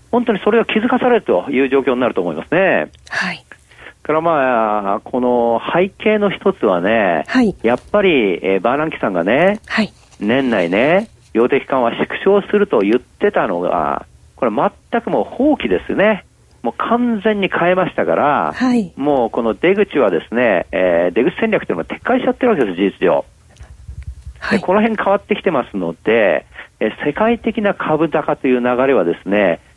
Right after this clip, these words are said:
Speaker 1: えー、明らかに背景としてあるわけですよね。
Speaker 2: はい。
Speaker 1: えー、確かに景気が良くなってんで、量的緩和縮小という意見もあるんですが、私はですね、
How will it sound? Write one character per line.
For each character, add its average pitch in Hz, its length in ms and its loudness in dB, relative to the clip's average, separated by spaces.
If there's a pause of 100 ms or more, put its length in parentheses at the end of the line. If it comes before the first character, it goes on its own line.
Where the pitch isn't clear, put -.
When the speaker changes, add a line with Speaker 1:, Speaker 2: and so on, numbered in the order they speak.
(100)
Speaker 1:
え 107 140 2
ー、 104 220 -2
明 247 80 2
ら 262 80 2
か 190 80 0
に 131 80 0
背 113 220 0
景 110 160 2
と 113 80 -2
し - 80 -6
て - 140 -2
あ 113 140 0
る 143 80 2
わ 98 100 2
け - 80 -2
で 80 160 -2
す - 60 -4
よ 78 100 -4
ね。 147 480 0
Speaker 2:
は 220 200 -2
い。 196 160 -2
Speaker 1:
え 139 100 0
ー、 139 40 -2
確 220 240 -2
か 202 100 0
に 143 120 0
景 175 200 2
気 175 100 0
が 165 60 4
良 170 100 2
く 165 80 0
な 151 100 2
っ - 40 -6
て - 120 -2
ん 131 40 0
で、 127 80 0
量 143 160 4
的 151 160 2
緩 147 160 0
和 143 100 2
縮 - 120 -6 (100)
小 147 160 4
と 143 120 -2
い 139 120 4
う 165 40 4
意 180 40 2
見 175 200 0
も 117 140 0
あ 185 60 0
る 190 80 0
ん 165 40 -2
で 113 80 0
す 104 60 -4
が、 104 80 2
私 208 400 0
は 226 120 4
で 139 140 2
す - 60 -12
ね、 98 340 0